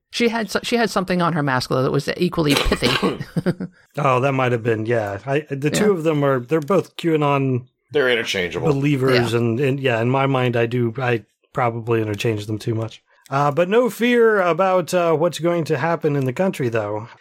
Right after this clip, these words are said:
Speaker 2: The Project Blitz has updated some of their information, and they are getting ready to just move on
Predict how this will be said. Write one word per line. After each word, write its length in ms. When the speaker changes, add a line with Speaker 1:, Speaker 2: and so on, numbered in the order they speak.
Speaker 2:
The 600
Project 500
Blitz 600
has 280
updated 600
some 180
of 160
their 160
information, 640
and 180
they 120
are 200
getting 320
ready 320
to 320
just 320
move 560
on 640